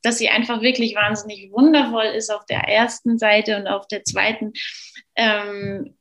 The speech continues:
dass in jeder Frau eine wahnsinnige Kreativität steckt. Also all diese Glaubenssätze, ähm, ich kann nicht malen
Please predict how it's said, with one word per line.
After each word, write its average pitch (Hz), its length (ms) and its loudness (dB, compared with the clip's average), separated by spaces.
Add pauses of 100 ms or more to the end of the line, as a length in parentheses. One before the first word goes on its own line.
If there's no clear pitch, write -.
dass 196 200 -6
in 220 160 0
jeder 233 360 2
Frau 208 240 0
eine 196 280 -2
wahnsinnige 190 760 -4
Kreativität - 960 -6
steckt. - 580 -6
Also 190 220 -4
all 214 240 0
diese 226 220 -4
Glaubenssätze, 214 920 2
ähm, 196 420 -2
ich 196 160 -8
kann 202 220 -2
nicht 208 260 -8
malen 190 640 -4